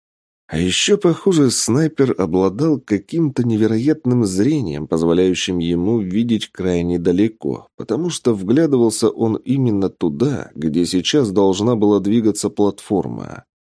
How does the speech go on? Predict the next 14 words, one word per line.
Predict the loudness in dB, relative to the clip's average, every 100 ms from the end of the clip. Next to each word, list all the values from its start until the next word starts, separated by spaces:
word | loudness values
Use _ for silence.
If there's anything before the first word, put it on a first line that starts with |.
| _
Причем | -12 -10 -4 -2 0 0
было | 2 4 2
понятно, | 0 0 0 -2 -4 -4
что | -2 -2 0
он | 0 -2
там | -4 -4
что-то | -6 -8 -10 -4
засек | 0 0 0 -4 -2 -2
и | -4
сейчас | -4 -8 -6 -6 -6 -6
приглядывается, | -2 0 0 0 0 -2 -4 -4 -4
готовясь | -2 0 0 -2 -2
поднять | -4 -2 -2 -4
тревогу. | -2 0 2 0 -2 -8